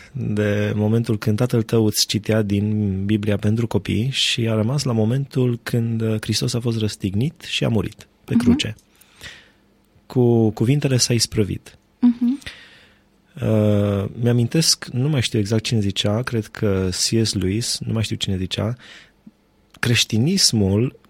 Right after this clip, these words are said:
Speaker 1: se bazează pe un singur fapt, pe înviere.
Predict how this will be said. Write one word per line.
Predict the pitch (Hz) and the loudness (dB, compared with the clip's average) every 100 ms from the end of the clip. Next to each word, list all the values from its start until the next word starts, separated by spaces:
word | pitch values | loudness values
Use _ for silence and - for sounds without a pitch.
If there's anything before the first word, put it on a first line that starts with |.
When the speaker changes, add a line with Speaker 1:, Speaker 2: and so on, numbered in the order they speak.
| _ _ | _ _
Speaker 1:
se | - - | 0 2
bazează | 98 101 95 135 139 131 123 120 - | 4 2 2 2 0 0 0 -2 -4
pe | - 120 131 131 131 123 120 - _ | 0 2 4 2 0 -2 -6 -12 _
un | - 107 98 | -2 0 2
singur | 92 - 160 165 160 156 147 | 2 2 2 2 0 0 -2
fapt, | - - 92 - - - - _ _ _ _ _ _ _ _ _ _ _ | -4 -4 -4 -4 -20 -20 -20 _ _ _ _ _ _ _ _ _ _ _
pe | - | -2
înviere. | 107 107 117 113 85 - | 0 2 4 4 4 -4